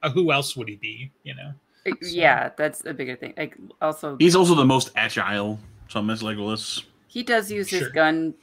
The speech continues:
Speaker 2: regularly.
Speaker 1: I'm just saying
Speaker 2: That's
Speaker 1: Legolas is way more effective than Thomas. Like, I, that's giving Thomas a lot of credit, I think.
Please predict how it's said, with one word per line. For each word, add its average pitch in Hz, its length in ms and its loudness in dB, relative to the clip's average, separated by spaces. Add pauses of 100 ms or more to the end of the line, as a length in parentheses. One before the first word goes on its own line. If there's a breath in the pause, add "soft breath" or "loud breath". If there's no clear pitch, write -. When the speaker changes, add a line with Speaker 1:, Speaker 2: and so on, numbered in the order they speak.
(240)
Speaker 2:
regularly. 156 420 0
Speaker 1:
I'm 277 60 2
just 160 200 0
saying 175 320 2
Speaker 2:
That's - 0 -
Speaker 1:
Legolas 185 440 2
is 147 180 -4 (180)
way 160 360 2
more 135 260 -2
effective 117 460 -2
than 110 180 -4
Thomas. - 720 -8
Like, 107 400 -4 (120)
I, 147 260 4 (160)
that's 139 240 2
giving 127 300 -4
Thomas 117 360 -4
a 110 60 -4
lot 104 340 -8
of 98 80 -8
credit, 90 400 -10
I 76 140 -8
think. 82 400 -14